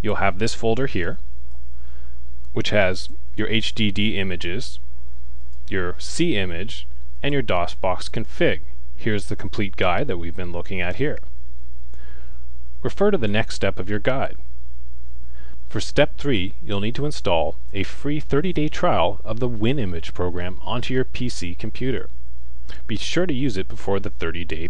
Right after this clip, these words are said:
trial passes. This program will allow you to open up the H D D images and place your game files within them and save them.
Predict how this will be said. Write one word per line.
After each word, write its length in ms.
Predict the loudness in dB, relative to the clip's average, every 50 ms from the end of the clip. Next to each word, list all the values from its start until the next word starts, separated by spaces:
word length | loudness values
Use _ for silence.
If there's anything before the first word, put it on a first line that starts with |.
| 0 0
trial 320 | 0 0 0 0 0 0
passes. 640 | 0 0 0 0 0 0 0 0 0 0 0 0 0 0 0 0 0 0 0 0 0 0 0 0 0
This 140 | 0 0 0
program 520 | 0 2 2 0 0 0 0 0 0 -2 -2
will 180 | -2 -2 0
allow 140 | 0 0 0
you 160 | 0 0 -2
to 100 | -2 -2 -2
open 340 | -2 -2 0 0 0 0
up 200 | 0 0 0 0
the 180 | -2 -2 -2 0
H 260 | 0 0 0 0 -2
D 180 | 0 0 0 0
D 280 | 0 0 0 0 0
images 560 | 0 0 0 0 -2 -2 -2 -2 -2 -2 -2 -2
and 180 | -2 -2 -2 -2
place 300 | -2 -2 -2 -2 0 0
your 80 | 0 -2
game 240 | -2 -2 -2 -2
files 360 | 0 0 0 0 0 -2 -2 -2
within 300 | 0 0 0 0 0 0
them 240 | 0 0 0 0 0 0 0 0
and 140 | 0 0
save 440 | 0 0 0 0 0 0 0 0 0
them. 180 | 0 0 -2